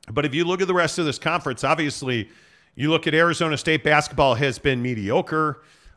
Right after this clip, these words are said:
Um, I think you look at Washington, Oregon, Oregon State, Washington State, like, you haven't had a power basketball conference out west. You ju-, you just have not. Those are the facts of the case, right? But if you don't have a media rights deal,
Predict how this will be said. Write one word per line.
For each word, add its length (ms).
Um, 600
I 200
think 320
you 100
look 160
at 80
Washington, 580
Oregon, 680
Oregon 320
State, 300
Washington 580
State, 260
like, 180
you 140
haven't 300
had 600
a 80
power 440
basketball 580
conference 460
out 160
west. 340
You 140
ju-, 200
you 140
just 220
have 160
not. 260
Those 200
are 60
the 80
facts 320
of 60
the 60
case, 380
right? 240
But 220
if 200
you 200
don't 220
have 340
a 80
media 340
rights 380
deal, 340